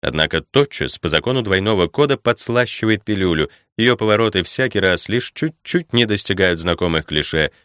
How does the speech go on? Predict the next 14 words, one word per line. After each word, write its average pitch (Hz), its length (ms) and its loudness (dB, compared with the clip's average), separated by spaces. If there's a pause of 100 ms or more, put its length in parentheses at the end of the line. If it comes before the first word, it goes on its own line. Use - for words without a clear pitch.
(180)
милых 101 380 0
сердцу 95 440 0
любителей 76 500 -2
музыки. 60 580 -8 (680)
Ее 73 240 -2
певучий 87 420 0
характер 87 500 0
и 113 40 -4
шансонные 80 560 0
интонации 90 680 0 (220)
постоянно 123 600 0
давят 98 480 0
на 98 80 -2
механизм 80 680 -2